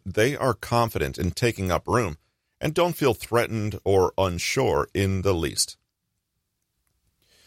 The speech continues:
Other gestures of confidence and assertiveness include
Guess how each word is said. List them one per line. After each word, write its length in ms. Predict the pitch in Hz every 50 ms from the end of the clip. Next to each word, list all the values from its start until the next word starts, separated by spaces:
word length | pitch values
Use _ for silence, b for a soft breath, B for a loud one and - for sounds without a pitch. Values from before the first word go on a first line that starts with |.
| b b b -
Other 160 | 151 165 165
gestures 800 | 127 117 127 123 120 - - 120 113 107 104 98 87 - - - _ -
of 280 | 95 95 90 85 - -
confidence 640 | - - - 110 101 - 110 104 101 98 95 -
and 120 | 82 76
assertiveness 720 | 73 - - 110 107 101 90 78 85 80 80 - - - -
include 600 | - 104 95 - - - 113 104 104 98 90 87